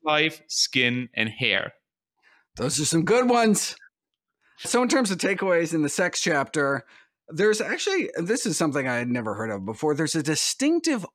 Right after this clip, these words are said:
Speaker 2: odor, body odor of the elderly due to a chemical, um, that we start producing as early as our forties called two nonanol, which is, has this unpleasant kind of grassy, greasy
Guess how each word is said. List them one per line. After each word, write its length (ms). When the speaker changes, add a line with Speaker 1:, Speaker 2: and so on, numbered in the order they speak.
Speaker 2:
odor, 520
body 400
odor 340
of 120
the 120
elderly 500
due 140
to 100
a 80
chemical, 840
um, 100
that 100
we 80
start 240
producing 380
as 100
early 280
as 100
our 140
forties 640
called 240
two 240
nonanol, 760
which 240
is, 260
has 180
this 180
unpleasant 640
kind 140
of 80
grassy, 680
greasy 840